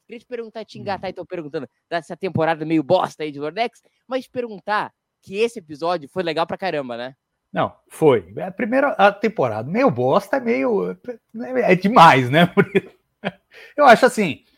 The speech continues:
Speaker 2: ela é a melhor temporada de Lower Decks? Provavelmente não. Eu, eu, uma coisa que eu acho que, é, de certa maneira, amarrou a temporada foi essa tentativa deles de criarem um arco, né, de uma forma mais consistente,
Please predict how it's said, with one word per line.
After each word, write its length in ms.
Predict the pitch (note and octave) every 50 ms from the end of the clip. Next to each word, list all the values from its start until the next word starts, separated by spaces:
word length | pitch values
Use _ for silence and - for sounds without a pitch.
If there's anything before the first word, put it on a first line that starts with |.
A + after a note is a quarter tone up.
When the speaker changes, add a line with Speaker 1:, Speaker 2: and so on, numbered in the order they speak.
| _ _ _ _
Speaker 2:
ela 300 | - F3 G3 G#3 G3+ G3+
é 80 | A3 A3
a 60 | G#3
melhor 320 | F#3+ F3+ F3 F3 F3+ F3
temporada 500 | E3+ - E3 C#3+ - D#3 D3+ D3+ D3+ D3
de 80 | C#3 C3+
Lower 260 | C#3 D3 D3 D3 C#3+
Decks? 460 | C#3+ D#3+ D#3+ D3 C3+ - - - _ _ _
Provavelmente 680 | G3+ G3+ F#3+ G#3+ G#3 G3+ G3+ F#3+ G3+ G#3+ F#3 - G#3+
não. 360 | F#3+ F3 D3+ C#3 A2 F#2+ - _ _
Eu, 200 | - C3+ D3+ E3 -
eu, 220 | - E3 E3+ E3 - _ - D#3+ D#3+ D3+ - - E3+ - _ _
uma 160 | - E3+ F#3+
coisa 300 | F#3 - A3 G#3+ G3 G3+
que 120 | F#3+ - F#3+
eu 100 | F3+ F3
acho 220 | F3 E3+ - -
que, 300 | - D#3+ D#3 D3+ C#3 C#3 _ _ _ _ _ _
é, 180 | - C#3+ C#3 - -
de 120 | C3+ C3+ B2+
certa 280 | - - F3 F3 -
maneira, 300 | D#3+ D#3+ D3+ D3+ D3+ D3
amarrou 420 | D3 C#3+ C#3+ C3+ B2 - D#3 E3 E3
a 60 | D#3
temporada 540 | - D3+ C3+ - - C3 C3 C#3+ D#3 E3 D#3+
foi 160 | - E3+ E3+
essa 200 | E3+ E3 - D#3+
tentativa 500 | - - D#3+ - D3+ C#3 - - C#3+ D3+
deles 280 | C#3+ D3 D3+ D#3+ D#3 C#3
de 80 | C3+ D3
criarem 480 | - - D#3+ D3 C#3+ D#3 D#3 E3+ E3+
um 160 | E3 E3 D3+
arco, 400 | D3 D3 C#3+ C3+ B2+ - _ B2
né, 220 | A#2+ C3 C#3+ D#3 D3+
de 100 | C3 C3
uma 160 | C3 C3+ C3
forma 300 | - - C3+ C#3 C#3 C#3
mais 200 | C#3 C#3 C#3 -
consistente, 760 | - D3 C#3+ - - D3+ - _ - C#3+ D3 D3+ D#3+ - _